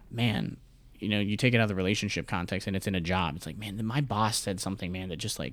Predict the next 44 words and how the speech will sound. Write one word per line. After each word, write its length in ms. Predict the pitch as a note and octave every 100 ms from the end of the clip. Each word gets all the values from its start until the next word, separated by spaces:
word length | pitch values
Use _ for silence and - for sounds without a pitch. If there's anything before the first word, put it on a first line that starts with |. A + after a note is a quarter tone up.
| -
does 200 | - C3
not 380 | A#2 A#2+ A2 -
sit 320 | - A2+ G2+
well. 280 | B2 A#1 - - - - - -
And 140 | G2
here's 260 | C3 B2+ F#2
why. 360 | F2 B1+ A#2+ - - -
Did, 160 | G2
th-, 140 | F2+ G2+
does 140 | G#2+
this 140 | C3+ D3+
make 180 | F#3 -
sense 240 | F3 E3+
to 60 | G3
you?" 220 | G#3+ A3 - - - - - - - -
And 100 | C#3
then 80 | C#3
just 140 | C3
have 180 | C3 C#3+
that 180 | C#3 A#2+
conversation 560 | D3 C#3+ B2 C3 C#3
with 100 | A2+ G2
that 140 | F2
person. 360 | D2 C#2+ D#2+ G2+
Be 120 | A2
like, 180 | G#2+ A2
"Hey, 160 | A#2+
man, 240 | G#2 G2+ G#2
like, 140 | G2
I 100 | G#2
think 180 | C3 A#2+
that 80 | F#2+
you 120 | G2
need 140 | G2
to 60 | F2+
say 200 | - A2+
something, 500 | G#2+ G2+ G#2 G#2 G2
like, 280 | E2+ - - - - - - - -
you 100 | G2
know, 320 | F#2+ F#2 F#2+ - -
that 160 | G#2 G#2
wasn't 280 | G#2+ F#2+ E2+
cool," 440 | A2+ A2 G#2+ G#2 - -
or, 400 | G#2+ G2+ G2